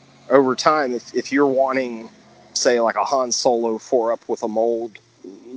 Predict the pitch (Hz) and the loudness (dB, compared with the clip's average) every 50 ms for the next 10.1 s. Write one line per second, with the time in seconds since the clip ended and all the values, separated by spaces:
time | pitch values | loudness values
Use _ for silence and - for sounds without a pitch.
0 | 156 170 165 160 135 156 156 - - 208 156 - - 175 147 131 - 110 113 110 | -6 -6 -6 -4 -4 -4 -2 0 2 0 0 2 2 0 0 0 0 -2 -2 -2
1 | 104 104 101 104 98 110 - 147 143 - - _ 143 156 - - 160 156 131 127 | -2 -2 -4 -6 -8 -4 -4 -4 -4 -4 -6 _ -6 -6 -4 -4 -4 -4 -4 0
2 | 135 139 151 143 135 131 131 131 139 147 147 127 82 80 85 92 98 107 104 110 | 4 4 6 6 4 2 2 2 2 2 2 0 -2 -8 -10 -6 -4 -4 -2 0
3 | 113 120 110 107 113 107 113 113 113 107 104 110 107 101 107 104 101 104 98 107 | 0 -2 -2 -2 -2 0 0 -2 -2 -4 -6 -6 -6 -6 -8 -10 -10 -6 -4 -2
4 | 107 120 120 113 110 113 117 - 113 120 117 110 113 - - 123 117 107 113 - | -2 -2 -2 -4 -8 -12 -6 2 4 6 6 6 2 0 -4 -4 -4 -4 -4 0
5 | - - 139 131 131 120 110 113 113 107 123 123 127 127 _ _ _ _ 98 110 | 2 2 2 4 4 2 2 2 2 0 -4 -6 -10 -14 _ _ _ _ -4 -4
6 | 107 95 - - 107 98 113 131 135 147 147 139 127 117 117 - - 143 127 120 | -4 -4 -6 -10 0 4 6 6 8 6 4 2 0 0 0 2 2 2 2 0
7 | 113 107 107 - - - 120 117 - - 113 110 - 113 104 104 - - 127 110 | -2 -4 -2 0 2 2 2 0 -2 -2 -4 -4 -6 -6 -4 0 0 0 0 0
8 | - 135 135 127 127 135 143 151 160 - 135 147 151 - - 123 123 - - 131 | -2 -2 0 2 4 6 6 4 4 6 4 4 4 4 -2 -6 -6 -4 -2 -2
9 | 117 110 107 107 104 - - 110 95 104 92 - - 101 98 98 - - 80 80 | -4 -4 -6 -8 -6 -2 -2 -2 -2 -4 -6 -6 -6 -4 -6 -4 -6 -10 -12 -12
10 | 85 | -16